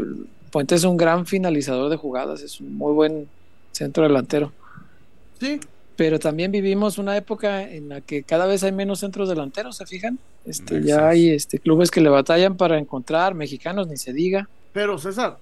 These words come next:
Speaker 1: Este, y hay clubes que están apostando por jugar de otras maneras, porque ya no hay tantos nueves como antes había, ¿no?
Speaker 2: Pero, de todos modos, es importante un, para mí es importante un nueve. No te digo,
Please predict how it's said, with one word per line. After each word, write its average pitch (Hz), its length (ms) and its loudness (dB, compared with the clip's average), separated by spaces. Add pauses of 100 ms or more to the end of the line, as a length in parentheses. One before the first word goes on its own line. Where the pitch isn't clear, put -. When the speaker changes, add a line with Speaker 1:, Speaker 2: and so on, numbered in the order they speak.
(360)
Speaker 1:
Este, 139 840 -6 (380)
y - 320 -10
hay 143 120 -4
clubes 175 260 4
que - 80 -2
están 175 200 0
apostando 190 420 -2
por 175 140 -2
jugar 156 200 0
de 185 80 -2
otras 196 180 -2
maneras, 185 440 -2
porque 156 340 -20 (160)
ya 160 140 -8
no 185 180 -16
hay 190 120 -12
tantos 185 440 -8
nueves 156 380 -10
como 135 320 -10
antes 139 380 -2
había, 135 280 -8
¿no? 135 100 -16 (840)
Speaker 2:
Pero, 208 420 2
de 143 80 -8
todos 190 180 -6
modos, 240 440 -6
es 165 180 -10
importante 151 600 -10
un, 220 100 -10 (100)
para 160 220 -2
mí 151 100 -6
es 160 120 -10
importante 165 520 -8
un 208 100 -2
nueve. 160 400 -6 (280)
No 175 160 -4
te 233 100 -4
digo, 262 300 -2